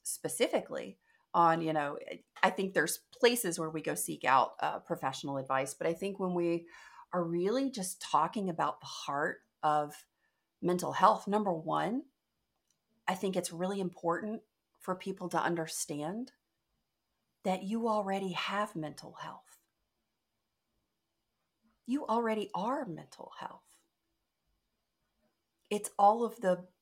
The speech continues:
beliefs and the thoughts and the layers of expectations and shoulds and supposed tos that disrupt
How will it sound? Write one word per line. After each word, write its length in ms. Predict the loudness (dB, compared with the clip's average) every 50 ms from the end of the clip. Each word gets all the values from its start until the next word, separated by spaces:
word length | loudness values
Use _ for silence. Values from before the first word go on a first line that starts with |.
| _
beliefs 880 | -4 -4 -2 -2 -4 -6 -6 -4 -2 -2 -4 -4 -6 -10 -12 -12 -8 -6
and 200 | -4 -4 -4 -6
the 80 | -8 -12 -8 -2
thoughts 800 | -2 0 0 2 0 -2 -2 -6 -12 _ -8 -8 -6 -6 -8 -10 -12 -8 -4
and 640 | -4 -2 -2 -2 -2 -4 -4 -4 -6 -6 -8 -10 -12 -14 -16 -18 _ _ _ _ _ _ _ _ _ _ _ -6
the 100 | -6 -6 -6 -4 0
layers 640 | 0 2 2 2 0 0 0 0 0 0 0 -2 -2 0 2
of 400 | 2 2 2 0 -4 -6 -12 -18 -20 -20 -20 -18 -20 -4 2 4
expectations 880 | 4 4 4 4 2 2 2 2 -2 -2 -2 0 0 0 0 0 2
and 140 | 0 0 -2 -4 -8 -6
shoulds 800 | -4 -2 -2 -2 0 0 0 0 0 -2 -4 -6 -6 -6 -6 -8 _ _ _ _ _ _ _ _ _ _ _ _ _ _ _ _ _ -4
and 120 | -4 -2
supposed 720 | -2 -2 -4 -4 -6 -6 -4 -2 -2 -2 -4 -6 -8 -8 -10
tos 520 | -12 -14 -14 -16 -20 -20 -18 -18 -18 -18 _ _ _ _ _ _ _ _ _ _ _ _ _ _ _ _ _ _ _ _ _ _ _ _
that 300 | 0 0 0 0 0 -2
disrupt 800 | -4 -2 -2 -2 -2 0 0 2 2 0 -2 -6 -10 -10 -10 -10